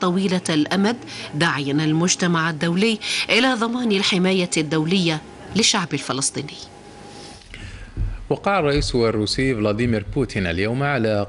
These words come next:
Speaker 2: قوانين اتحادية لإضفاء الطابع الرسمي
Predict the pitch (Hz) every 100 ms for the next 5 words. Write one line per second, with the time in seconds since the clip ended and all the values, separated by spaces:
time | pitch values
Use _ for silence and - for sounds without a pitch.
0 | 107 107 104 123 107 - 107 101 101 113
1 | 113 101 - 110 101 - 151 101 85 85
2 | - 113 135